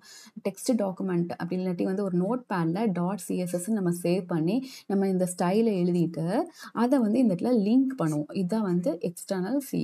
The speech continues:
எஸ் எஸ். இதை வந்து டாட் சி எஸ் எஸ் ஃபைல் அப்படின்னு சொல்லி சேவ் பண்ணுவோம். அதனால தான் எக்ஸ்டென்ஷன் டாட் சி எஸ் எஸ் அப்படின்னு சொல்லி கொடுத்துருக்காங்க. This means that each element style can be sent only once that will be applied across the web pages. So, வந்து இதுல வந்து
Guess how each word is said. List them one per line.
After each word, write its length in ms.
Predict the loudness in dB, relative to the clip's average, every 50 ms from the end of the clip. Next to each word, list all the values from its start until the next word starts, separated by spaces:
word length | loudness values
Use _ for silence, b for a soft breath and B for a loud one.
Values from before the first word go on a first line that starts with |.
| -2 -4
எஸ் 120 | -6 -6 -6 -6
எஸ். 120 | -4 -4 -6 -10 B B -10 B
இதை 100 | 0 0 2
வந்து 140 | 4 4 4 4 2
டாட் 240 | 2 0 -2 -4 -4 -2
சி 100 | 0 0 0 0
எஸ் 120 | 0 -2 -4
எஸ் 100 | -6 -6 -2
ஃபைல் 200 | 0 0 2 2 0
அப்படின்னு 240 | 0 0 0 0 -2
சொல்லி 160 | -4 -6 -4 -2
சேவ் 180 | 0 0 0 0 -2 -2
பண்ணுவோம். 320 | 0 0 0 0 -2 -4 -2 0
அதனால 260 | 0 2 2 2 0 0
தான் 120 | -2 -4 -4
எக்ஸ்டென்ஷன் 580 | -6 -6 -8 -6 -4 -4 -6 -6 -4 -2 -2 -2 -2 -2
டாட் 220 | -4 -4 -6 -6
சி 120 | -6 -4 -4 -4
எஸ் 120 | -4 -4 -6 -6
எஸ் 100 | -6 -8
அப்படின்னு 240 | -6 -4 -4 -4 -4
சொல்லி 120 | -6 -8 -6 -8
கொடுத்துருக்காங்க. 520 | -10 -10 -16 -12 -8 -6 -4 -2 -4 -4 -6 B B B B B -2 -2
This 120 | -2 0 -2 -4 -2 0
means 280 | 2 4 4 2 2 -2 -6 -6
that 160 | -4 -4 -4 -8 -10 -6 -4 0 2
each 200 | 4 2 2 2 -2 -4 -2
element 300 | -2 -2 -2 -2 -4 -6
style 320 | -6 -6 -4 -2 -2 -4 -4 -6 -6
can 140 | -6 -4 -2 -2 -2
be 80 | -4 -4
sent 260 | -6 -4 -4 -4 -2 -2 -2 -2
only 220 | -2 -2 -2 -2 -2 -2 -2 0
once 180 | 0 0 -2 -4 -4 -8
that 100 | -8 -8 -6
will 140 | -6 -6 -2 0
be 60 | 0 0 0
applied 300 | -4 -6 -6 -6 -6 -6 -8 -8
across 280 | -8 -8 -8 -8 -8 -8 -10
the 80 | -8 -6 -6
web 100 | -8 _ -4 -6
pages. 340 | -6 -4 -4 -8 -6 -6 -8 -10 B B B B B B
So, 60 | -2 -2 0
வந்து 160 | 2 2 2 2 2
இதுல 180 | 0 -2 -2 -2
வந்து 140 | -2 -2